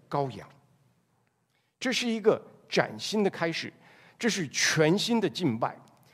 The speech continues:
这是旧约时代跟新约时代本质的不同。旧约时代的献祭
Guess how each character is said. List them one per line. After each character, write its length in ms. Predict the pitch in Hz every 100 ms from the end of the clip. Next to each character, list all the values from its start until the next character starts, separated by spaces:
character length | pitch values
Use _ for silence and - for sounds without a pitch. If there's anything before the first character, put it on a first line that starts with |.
| _
这 100 | -
是 120 | 165 160
旧 260 | - 370
约 160 | 208 175
时 160 | - 151
代 160 | 160
跟 220 | - 175 165
新 480 | - - - 233 254
约 100 | 226
时 160 | 190 170
代 180 | 143 - - - _
本 360 | - 160 113 117
质 200 | 294 294
的 80 | 131
不 100 | 151
同。 280 | 117 107 - _ _ _ _ _ _
旧 240 | - 330 220
约 160 | 214
时 180 | 214 160
代 140 | 202
的 100 | 151
献 380 | 139 - 208 127
祭 240 | - 139